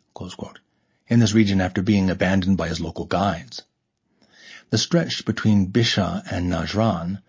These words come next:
wherein the Broken Bow camp was most likely located, is equally unforgiving. With few opportunities to rest and restock on food and water supplies, Lehi's family could well have, quote, "suffered much hunger, thirst, and fatigue," close quote,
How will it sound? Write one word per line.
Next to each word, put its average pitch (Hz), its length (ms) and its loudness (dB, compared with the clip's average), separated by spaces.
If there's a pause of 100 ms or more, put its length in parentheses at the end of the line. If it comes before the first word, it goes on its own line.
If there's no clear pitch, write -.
(260)
wherein 95 280 0
the 87 80 0
Broken 95 420 0
Bow 87 180 -2
camp 92 320 -4
was 87 160 -6
most 104 260 0
likely 95 280 -4
located, 147 540 -2 (720)
is 117 300 4
equally 113 340 0
unforgiving. 87 640 -2 (840)
With 110 140 4
few 135 240 6
opportunities 104 600 2
to 92 120 -6
rest 104 460 0
and 87 220 -6
restock 101 560 0
on 85 140 -4
food 107 320 4
and 85 140 -4
water 123 200 2
supplies, 90 460 -6 (680)
Lehi's 127 300 4
family 104 340 2
could 95 180 -6
well 101 220 2
have, 90 160 -2
quote, - 200 -6 (180)
"suffered 101 460 -2
much 92 220 -4
hunger, 98 440 0 (100)
thirst, - 380 -6 (100)
and 87 160 -8
fatigue," 113 540 0 (180)
close - 180 -18
quote, - 260 -14